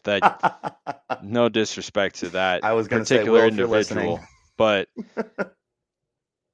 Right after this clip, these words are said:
Speaker 1: yeah, I, I hope we don't see that sort of quarterback play <laughs> again in the Pac-twelve 'cause it was unwatchable, right? Him and Gunnar Cruz and was Tate Martell in there? Something, I, I don't even remember
Speaker 2: Was
Speaker 1: at this
Speaker 2: Tate
Speaker 1: point.
Speaker 2: Martell with U of A?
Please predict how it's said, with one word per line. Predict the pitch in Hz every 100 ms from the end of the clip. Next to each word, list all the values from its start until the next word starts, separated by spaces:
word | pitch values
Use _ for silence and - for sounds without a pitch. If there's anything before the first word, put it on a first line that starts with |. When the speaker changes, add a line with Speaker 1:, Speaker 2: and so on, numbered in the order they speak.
| _ _
Speaker 1:
yeah, | 117 120 104
I, | - 131 139
I | 143 160
hope | 139 170 -
we | 156
don't | 147 139 127
see | 139 139
that | 123 -
sort | 143 117
of |
quarterback | - 131 120 110 107
play | - 113 107
<laughs> |
again | 101 - 214
in | 151 143
the | 117
Pac-twelve | 127 120 - 135 131 113
'cause | 131 120
it | 117
was | 117
unwatchable, | 113 107 98 101 - 85 82
right? | 101 107
Him | 110 127 123
and | 110
Gunnar | 104 117 117
Cruz | - 113 110 110 101
and | 101 92 _ _ _ _ _ _ -
was | 104
Tate | - 120 113
Martell | 117 101 104 107 110
in | 113
there? | 113 113 110 110 101 71
Something, | - 120 113 113 113 76
I, | 110 107 101
I | 110
don't | 113 98
even | 87 85
remember | 82 80 80
Speaker 2:
Was | 85 -
Speaker 1:
at |
this | 87
Speaker 2:
Tate | 131 165
Speaker 1:
point. | 190
Speaker 2:
Martell | 226 202 - 107 104 143 147
with | 127 107
U | 104 107 123
of | 110
A? | 92 92 113 165